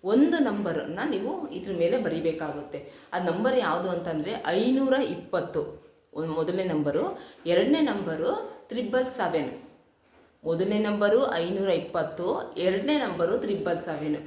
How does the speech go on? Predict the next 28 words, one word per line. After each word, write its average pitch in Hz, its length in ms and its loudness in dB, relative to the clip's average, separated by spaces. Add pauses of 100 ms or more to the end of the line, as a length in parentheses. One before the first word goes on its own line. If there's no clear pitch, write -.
(360)
ಈ 254 80 -2
ಎರಡು, 240 760 4
ಈ 247 280 -2
ಎರಡು 208 320 2
ನಂಬರ್‌ಗಳಲ್ಲಿ 180 760 0
ಒಂದು 262 480 6
ನಂಬರ್ನ 185 420 0
ನೀವು 180 380 -4
ಈ 240 540 -6 (240)
ಇದ್ರ 185 240 -8
ಎಲೆ 180 340 2
ಮೇಲೆ 196 240 0
ಸ್ಪ್ರೇ 185 300 -2
ಮಾಡಿರ್ತೀರ 175 500 -2
ಅಲ್ವಾ, 143 500 -2 (240)
ಆ 185 100 0
ಸ್ಪ್ರೇ 180 460 0
ಮಾಡಿದ್ರ 208 400 0
ಮೇಲೆ 175 340 -2
ನೀವು 202 240 -2
ಗ್ರೀನ್ 233 580 2
ಕಲರ್, 170 300 -2 (380)
ಗ್ರೀನ್ 254 380 4
ಕಲರ್ 185 220 0
ಸ್ಕೆಚ್ - 480 -4
ಪೆನ್ನಿಂದ 202 360 2
ನೀವು 269 180 2
ಬರಿಬೇಕಾಗುತ್ತೆ. 165 760 -2